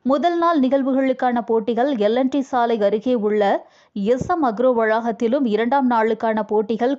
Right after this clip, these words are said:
கோவையை அடுத்த கேத்தனூர் பகுதியிலும் நடக்கிறது. முதல் நாள் போட்டிகள் காலை எட்டு முப்பது மணிக்கு துவங்கி மாலை ஐந்து மணி வரை நடைபெறும். இதில் ஒன்று முதல் ஆறு சுற்றுக்கள் நடைபெறும். வெற்றி பெறும் வீரர்களுக்கு ஒன்பது புள்ளி மூன்று ஐந்து லட்சம்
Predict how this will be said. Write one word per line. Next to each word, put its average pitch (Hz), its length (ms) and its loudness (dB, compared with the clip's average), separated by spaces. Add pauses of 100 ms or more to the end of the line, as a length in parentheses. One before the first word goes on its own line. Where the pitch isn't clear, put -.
கோவையை 254 440 0
அடுத்த 214 600 -2 (400)
கேத்தனூர் 302 540 0
பகுதியிலும் 233 600 0
நடக்கிறது. 196 560 -2 (480)
முதல் 320 300 0
நாள் 311 260 0
போட்டிகள் 247 460 0
காலை 233 300 0 (120)
எட்டு 214 200 -2
முப்பது 240 380 0
மணிக்கு 220 380 -2
துவங்கி 214 460 -2
மாலை 214 340 0 (120)
ஐந்து 247 240 0
மணி 208 240 0
வரை 202 200 0
நடைபெறும். 185 560 -4 (440)
இதில் 247 220 0 (240)
ஒன்று 294 380 0
முதல் 269 320 0
ஆறு 233 420 2
சுற்றுக்கள் 226 440 -2
நடைபெறும். 180 460 -2 (260)
வெற்றி 226 260 0
பெறும் 277 220 0
வீரர்களுக்கு 233 760 -2
ஒன்பது 226 400 0
புள்ளி 240 280 -2
மூன்று 233 400 0
ஐந்து 226 260 0
லட்சம் 220 360 -2